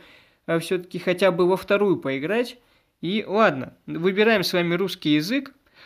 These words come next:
А в две тысячи восемнадцатом году в городе Кали произошло убийство, по-видимому, пастуха и отец десятилетней девочки по имени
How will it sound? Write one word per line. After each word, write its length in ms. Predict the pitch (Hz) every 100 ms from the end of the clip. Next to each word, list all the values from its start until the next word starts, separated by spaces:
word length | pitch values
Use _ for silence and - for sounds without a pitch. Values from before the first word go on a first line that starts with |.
| -
А 160 | - 170
в 80 | 156
две 140 | 214
тысячи 340 | 254 285 277 247
восемнадцатом 680 | 247 240 240 233 233 220
году 240 | 220 220 208
в 40 |
городе 540 | 208 202 185 185 196
Кали 400 | 190 214 208 202
произошло 580 | 190 190 185 180 - 196
убийство, 480 | 175 170 190 - 180
по-видимому, 680 | 175 170 185 185 185 180 175
пастуха 800 | 180 170 - - 165 - 208 214
и 200 | - 170
отец 380 | 156 147 202
десятилетней 760 | 165 160 160 156 151 175 175 165
девочки 460 | 147 185 190 180 165
по 140 | 156
имени 540 | 151 156 156 156 151